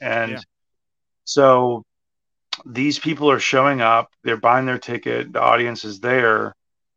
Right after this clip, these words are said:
Speaker 1: They're there because they wanna believe. They know this, "Oh, this is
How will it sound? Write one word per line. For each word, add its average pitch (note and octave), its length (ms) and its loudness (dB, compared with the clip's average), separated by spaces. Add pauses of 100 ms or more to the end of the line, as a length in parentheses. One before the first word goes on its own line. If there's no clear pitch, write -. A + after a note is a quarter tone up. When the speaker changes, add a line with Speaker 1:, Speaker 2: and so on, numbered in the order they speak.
(960)
Speaker 1:
They're D3+ 220 6
there D#3+ 440 4
because C3+ 260 -4
they C#3+ 100 4
wanna C#3+ 220 6
believe. C3+ 400 -2
They G#3 160 2
know A#2+ 180 0
this, - 380 -10 (400)
"Oh, D3+ 200 -2
this - 200 -14
is G2 140 -18